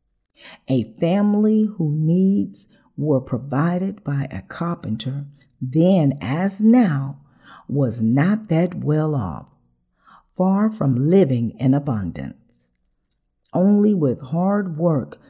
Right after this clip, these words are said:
could carpenters barely get by. Nor did the Messiah, having come to this earth, attend a school. And so the Pharisees tried to deride him for it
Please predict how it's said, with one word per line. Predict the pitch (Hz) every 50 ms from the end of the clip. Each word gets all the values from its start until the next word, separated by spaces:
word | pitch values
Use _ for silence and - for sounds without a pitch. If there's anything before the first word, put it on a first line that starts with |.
| _ _ _ _
could | - 147 139 143 -
carpenters | - - - 190 185 170 - - 117 135 143 - 147 143 139 -
barely | - _ _ - 143 160 165 139 110 107 98 98 92
get | - - - 107 120 117 -
by. | - 107 95 85 65 65 71 - _ _ _ _ _ _ _ _ _ _ _ _ _ _ _ _ _ _ _ _ _ _ _ _ _ _ _ _ _ _ _ _ _ _ _ _ _ _ _ _ _ _ - - - _ _
Nor | 131 139 160 180 208 233
did | 226 190 214 220 220
the | 214 185
Messiah, | 160 143 139 143 - - - 170 180 165 131 120 117 120 127 127 - _ _ _ _ - - - _
having | - - 151 143 147 127 127
come | 123 - 180 156 156 151 139
to | - - 180 208
this | 214 247 262 262 - - _
earth, | - 160 151 143 143 147 143 - _
attend | - 185 190 - - 247 254 226 180 170
a | 185 202
school. | - - - 247 262 262 196 - 117 117 120 - _ _ _ _ _ _ _ _ _ _ _ _ _ _ _ _ _ _ - - - - _ -
And | 165 175 170
so | - 185 175
the | 170 196 190
Pharisees | 190 - 240 262 262 233 180 - - 170 170 160 143 143
tried | - - 196 196 175 156 160 156
to | - 156
deride | 151 143 139 131 123 127 147 196 240 254 233 185 151
him | 143 131 127 123 123 135 - -
for | - - 104 87 82
it | 69 - - _ -